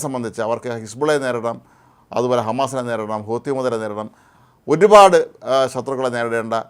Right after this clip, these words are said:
ഒരവസ്ഥയാണുള്ളത്. എങ്കിൽ പോലും അവർ തങ്ങളുടെ പരമാവധി ശക്തി ഉപയോഗിച്ചുകൊണ്ട് തന്നെയാണ് ഇപ്പോൾ ഇതെല്ലാം ചെയ്യുന്നത്. നമുക്ക് ഓർമ്മയുണ്ട്, ആ,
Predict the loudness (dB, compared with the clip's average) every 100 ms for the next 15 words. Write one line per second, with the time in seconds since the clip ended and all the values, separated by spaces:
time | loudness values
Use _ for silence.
0 | _ -6 -2 -2 -4 -8 -6 -6 -4 0
1 | 0 0 -4 -6 -12 _ _ -2 2 2
2 | 0 -4 -6 -2 2 2 2 2 0 -4
3 | -12 -10 -8 -6 -6 -6 -8 -8 -8 -10
4 | -10 -8 -6 -6 -6 -10 -10 -10 -14 -18
5 | _ _ -4 0 4 4 4 0 0 -2
6 | -4 _ _ _ _ _ _ -2